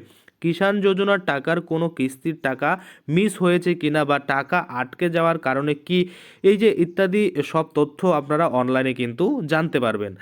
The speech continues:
এর জন্য একদম প্রথমে ফার্মার্স কর্নারে Know Your Status অপশনে ক্লিক করতে হবে। এবার এখানে একটি নতুন উইন্ডো খুলতে হবে,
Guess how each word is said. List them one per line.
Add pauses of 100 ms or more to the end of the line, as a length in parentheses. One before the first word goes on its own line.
(240)
এর
জন্য
একদম
প্রথমে
ফার্মার্স
কর্নারে
Know (100)
Your
Status
অপশনে
ক্লিক
করতে
হবে। (340)
এবার
এখানে
একটি
নতুন
উইন্ডো
খুলতে
হবে,